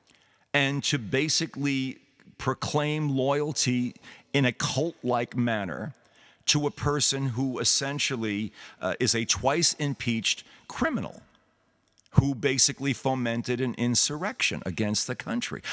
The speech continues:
H-, why would you want to maintain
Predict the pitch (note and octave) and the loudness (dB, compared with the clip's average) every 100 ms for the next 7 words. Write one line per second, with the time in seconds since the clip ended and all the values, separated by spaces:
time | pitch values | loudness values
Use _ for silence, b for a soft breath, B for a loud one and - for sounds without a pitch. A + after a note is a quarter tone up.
0 | B A3+ B D3 D3 A3 D#4+ F4+ D#4+ A3 | B -6 B -2 0 0 0 0 0 0
1 | F3 B2 E3 E3 C3 B2+ D3+ F#3 F3+ - | 2 2 2 0 -2 -2 0 0 0 0
2 | C#3+ C3+ C3+ C3+ C3+ B2+ - C#3 C#3 B2+ | 2 2 2 2 0 -2 -2 0 0 0
3 | B2 | -2